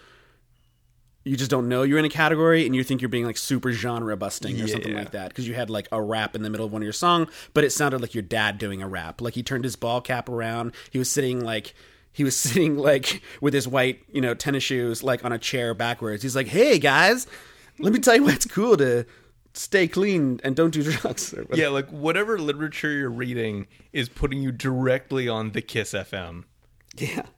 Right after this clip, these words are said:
Speaker 1: Is that old now?
Speaker 2: What?
Speaker 1: Do Kiss, Kiss F M? I mean, they're way old. I mean, the radio station's old, but, like,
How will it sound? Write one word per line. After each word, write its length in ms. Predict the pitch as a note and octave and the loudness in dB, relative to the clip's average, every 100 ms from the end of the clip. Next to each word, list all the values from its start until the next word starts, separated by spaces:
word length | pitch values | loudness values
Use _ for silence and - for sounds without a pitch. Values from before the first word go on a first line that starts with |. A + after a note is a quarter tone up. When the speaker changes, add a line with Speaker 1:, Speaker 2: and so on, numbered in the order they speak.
| _ - | _ -6
Speaker 1:
Is 80 | D#3 | -2
that 160 | D4+ | -2
old 240 | F3+ A3+ A#3+ | 0 0 0
now? 260 | C#4+ E4 _ _ | -2 -4 _ _
Speaker 2:
What? 280 | - G2 - _ _ | -10 -8 -10 _ _
Speaker 1:
Do 100 | E3 | -16
Kiss, 300 | - F#3 - | -8 -8 -8
Kiss 240 | - E3+ F3+ | -10 -6 -6
F 140 | E3 | -4
M? 180 | E3 G3+ | -6 -6
I 40 | C3+ | -4
mean, 240 | C#3+ B2+ - | -4 -4 -2
they're 180 | E3+ | 0
way 320 | A#2 C3+ E3 C3 | 0 -2 0 2
old. 360 | C3+ A#2 G#2 - - _ - | 0 -2 -4 -14 -20 _ -4
I 60 | |
mean, 180 | C3+ C#3 | 0 0
the 100 | C3 | 0
radio 220 | C3+ F#3 | 2 4
station's 300 | E3+ B2+ A2+ - | 4 0 -10 -10
old, 260 | B2 F#2+ | -8 -6
but, 160 | A2 G2+ | -8 -8
like, 260 | G2+ F#2+ | -8 -10